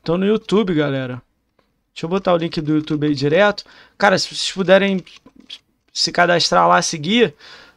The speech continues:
Passou já Duff, Lord Nator, Canal do Coelho, Jadson do Só Xbox, o Marginal do Xbox, o Mais, o Dinho do Mais Xbox. Marginal já veio duas vezes, ô Júnior. Ele,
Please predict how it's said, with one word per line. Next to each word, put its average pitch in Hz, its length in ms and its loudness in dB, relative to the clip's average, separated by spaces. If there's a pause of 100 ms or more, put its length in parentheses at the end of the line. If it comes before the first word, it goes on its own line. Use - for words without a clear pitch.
(120)
Passou 175 300 4
já 190 160 8
Duff, 190 520 4
Lord 180 360 4
Nator, 180 640 0
Canal 175 300 2
do 170 80 -4
Coelho, 180 840 0 (140)
Jadson 175 480 0
do - 60 -10
Só 175 260 0
Xbox, 185 680 2 (340)
o 165 400 2
Marginal 175 400 0
do 170 180 0
Xbox, 185 720 4
o - 120 -14
Mais, 165 280 0
o 156 440 0
Dinho 196 260 -2
do 175 80 -2
Mais 175 160 -2 (160)
Xbox. 180 720 2 (480)
Marginal 196 380 4
já 220 100 6
veio 220 160 8
duas 247 240 6
vezes, 185 400 8
ô 156 140 0
Júnior. 135 320 -4 (920)
Ele, 147 160 4